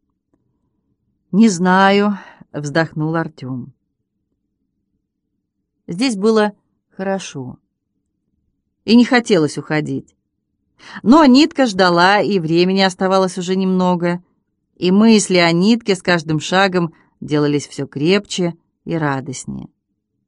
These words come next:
становились главными. Он миновал приземистую башню станционной водокачки и спустился с полотна в траву. Рельсы поворачивали влево, а идти нужно было вперёд, на восток,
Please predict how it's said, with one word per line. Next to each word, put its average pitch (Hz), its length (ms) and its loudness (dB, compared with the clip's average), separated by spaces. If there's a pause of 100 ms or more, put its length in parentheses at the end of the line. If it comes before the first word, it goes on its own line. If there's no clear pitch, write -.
(100)
становились 170 640 -2 (260)
главными. 143 720 -2 (1700)
Он 170 160 -2
миновал 233 480 4
приземистую 196 680 0
башню 185 500 0
станционной 180 560 -4
водокачки 175 800 -2 (280)
и 214 140 -2
спустился 214 560 -4
с - 60 -8
полотна 165 460 -4
в 190 60 -18
траву. 170 520 -6 (720)
Рельсы 247 420 2
поворачивали 240 720 2
влево, 220 680 2
а 185 240 2
идти 180 260 -2
нужно 240 300 2
было 233 220 0
вперёд, 208 540 0
на 220 100 0
восток, 185 580 -2